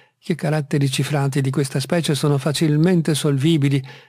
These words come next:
e per darvi un'idea dell'analisi ragionata del loro sviluppo.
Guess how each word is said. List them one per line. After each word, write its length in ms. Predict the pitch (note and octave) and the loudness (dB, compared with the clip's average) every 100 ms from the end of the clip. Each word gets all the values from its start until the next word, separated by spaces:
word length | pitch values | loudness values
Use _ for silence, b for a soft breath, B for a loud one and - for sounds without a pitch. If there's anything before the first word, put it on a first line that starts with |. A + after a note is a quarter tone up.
| B _ | B _
e 140 | D#3 | -6
per 160 | D3+ C3+ | -4 -2
darvi 320 | C#3+ C3 C#3 | -2 0 2
un'idea 400 | C3 C3+ C#3 B2 | 2 2 0 0
dell'analisi 760 | B2+ B2+ B2 C#3+ C#3+ B2+ C3 B2+ | -2 -2 0 0 0 0 -2 -2
ragionata 560 | C#3 C3+ C#3 C3 C3 C3+ | -2 0 2 2 0 0
del 160 | B2+ | 0
loro 240 | B2+ B2 A#2+ | 0 0 -2
sviluppo. 720 | A#2 A#2+ A2+ G2+ - G#2+ | -2 -2 0 -4 -6 -6